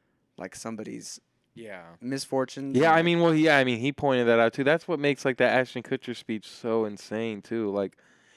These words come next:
Speaker 2: you know, on top of already, like, going through, like, what he had gone through with the family and shit, too. And then, like, I don't know, even just, like, you know, there, there was, like, that point where,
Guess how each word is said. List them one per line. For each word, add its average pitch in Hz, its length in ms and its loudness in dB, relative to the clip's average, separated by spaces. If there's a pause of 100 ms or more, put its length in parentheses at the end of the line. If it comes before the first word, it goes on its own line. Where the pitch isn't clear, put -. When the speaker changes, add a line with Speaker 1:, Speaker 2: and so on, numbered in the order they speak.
Speaker 2:
you 151 100 0
know, 170 80 2
on 165 160 2
top 165 340 2
of 156 140 0
already, 120 580 4
like, 104 300 0 (760)
going 123 380 2
through, 120 340 0
like, 110 160 4
what 113 180 2
he 117 80 2
had 104 100 -2
gone 107 260 0
through 113 200 -2
with 104 140 -4
the - 80 -8
family 117 680 -2
and 117 140 -8
shit, 120 280 -2
too. 117 500 -2 (400)
And 117 200 -2
then, 110 180 2
like, 104 360 -4 (1200)
I 143 160 -2
don't 120 180 0
know, 110 220 -2
even 139 300 -4
just, 127 280 -2
like, 107 380 -2 (1160)
you 131 200 0
know, 135 140 2
there, 135 180 2
there 131 200 2
was, 131 220 2
like, 123 180 0
that 113 200 2
point 120 360 -6
where, 107 380 2